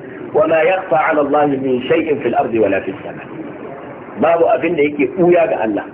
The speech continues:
saboda haka ya san me zai wakana. Ba haka ba za ka ce wa wannan lamun ɗin ba lamul aqiba.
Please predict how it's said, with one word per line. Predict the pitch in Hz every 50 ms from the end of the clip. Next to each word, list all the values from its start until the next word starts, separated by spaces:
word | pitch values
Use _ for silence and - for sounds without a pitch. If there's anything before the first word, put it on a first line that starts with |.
| - -
saboda | - 156 151 139 143
haka | 147 147 139
ya | 131 147 156 165 -
san | 170 175 170 160
me | 151 131 131
zai | 143 147
wakana. | 135 117 101 - - 110 104 95 - - - - - - - -
Ba | 131
haka | 127 127 - 143
ba | 135 131
za | 156 165
ka | 160 151 - -
ce | - 151
wa | 139 131 127
wannan | 139 151 156 147 131 123
lamun | 139 147 156 151 135 - -
ɗin | 151 143
ba | 139 131
lamul | 123 127 143 151 156 151 143 127 113 - -
aqiba. | - 110 107 - - 123 104 98